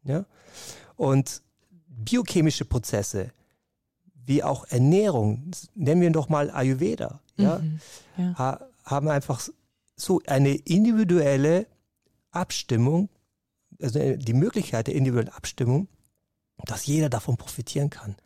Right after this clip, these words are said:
Speaker 1: Und
Speaker 2: Ja, und es gibt's einfach auch schon so unfassbar lange, da
Speaker 1: Ja.
Speaker 2: muss ja was hinter
Speaker 1: Und,
Speaker 2: sein,
Speaker 1: und
Speaker 2: ne?
Speaker 1: wenn das vor sechstausend Jahren funktioniert hat und bis
Speaker 2: Mhm.
Speaker 1: heute immer noch funktioniert und ein, immer populärer geworden ist,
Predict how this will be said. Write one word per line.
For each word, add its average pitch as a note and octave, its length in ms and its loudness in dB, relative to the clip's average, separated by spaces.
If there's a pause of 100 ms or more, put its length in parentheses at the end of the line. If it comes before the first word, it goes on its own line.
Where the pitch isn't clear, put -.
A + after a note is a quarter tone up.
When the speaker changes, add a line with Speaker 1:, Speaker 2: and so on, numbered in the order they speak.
(640)
Speaker 1:
Und A#2+ 380 0
Speaker 2:
Ja, F3 80 -2
und E3+ 100 0
es - 140 -10
gibt's - 300 -4
einfach E3 260 -2
auch E3 100 -4
schon F3 200 0
so E3+ 140 -2
unfassbar G3+ 920 -2
lange, F3+ 380 0
da E3 120 0
Speaker 1:
Ja. F3 180 2
Speaker 2:
muss A3 200 0
ja F#3 160 2
was E3+ 180 -2
hinter B3+ 340 0
Speaker 1:
Und, B2+ 80 4
Speaker 2:
sein, C3+ 220 2
Speaker 1:
und D3 100 4
Speaker 2:
ne? - 40 0
Speaker 1:
wenn G#3+ 240 4
das E3 240 0
vor D3 220 0
sechstausend C#3+ 760 2
Jahren A#3+ 380 2
funktioniert C3 720 2
hat G#2+ 240 -4
und G#2+ 100 4
bis F3+ 200 2
Speaker 2:
Mhm. - 20 0
Speaker 1:
heute G#3 320 2
immer C#3+ 280 2
noch B2 140 2
funktioniert B2 480 -2
und B2 280 0
ein, B2+ 340 0
immer C#3 380 0
populärer G3+ 580 0
geworden A#2 420 0
ist, - 380 -10